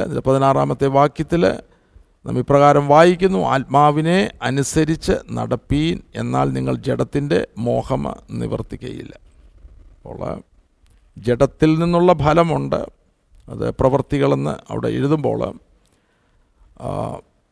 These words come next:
ആത്മാവിൽ നിന്നുള്ള ഫലം ഉണ്ട്. ജഡത്തിൽ നിന്ന് വരുന്നത് ജഡത്തിൻ്റെ പാപമോഹത്തിൽ നിന്ന് ഉളവാകുന്ന ഫലവും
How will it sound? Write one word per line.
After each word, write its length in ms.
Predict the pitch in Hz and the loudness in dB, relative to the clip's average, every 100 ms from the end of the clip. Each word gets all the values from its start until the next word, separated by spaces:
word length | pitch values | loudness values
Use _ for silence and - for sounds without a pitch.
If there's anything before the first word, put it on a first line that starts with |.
| _ _ _ - | _ _ _ 0
ആത്മാവിൽ 680 | 156 180 - 175 190 185 | 4 4 4 4 6 6
നിന്നുള്ള 300 | 175 160 143 | 2 0 -2
ഫലം 420 | 143 107 113 120 - - - | -2 -4 -6 -6 -8 -14 -16
ഉണ്ട്. 200 | 98 - _ _ _ _ _ - - _ 107 | -18 -18 _ _ _ _ _ -20 -20 _ -2
ജഡത്തിൽ 480 | 143 165 180 208 202 | 4 4 4 4 4
നിന്ന് 180 | 202 185 | 4 6
വരുന്നത് 540 | 180 185 202 185 165 - - _ - | 6 4 4 4 2 0 -6 _ -8
ജഡത്തിൻ്റെ 520 | 123 123 139 151 156 | -4 -2 -2 -2 -2
പാപമോഹത്തിൽ 1160 | 156 156 175 208 208 214 - 139 139 143 - 160 | 0 2 4 4 4 2 2 -2 -2 -4 -2 -2
നിന്ന് 320 | 165 185 - - | -2 -4 -6 -10
ഉളവാകുന്ന 680 | - 131 135 135 139 135 139 | -4 -2 2 2 0 -2 -6
ഫലവും 560 | 127 113 123 127 - | -4 -2 -2 -4 -8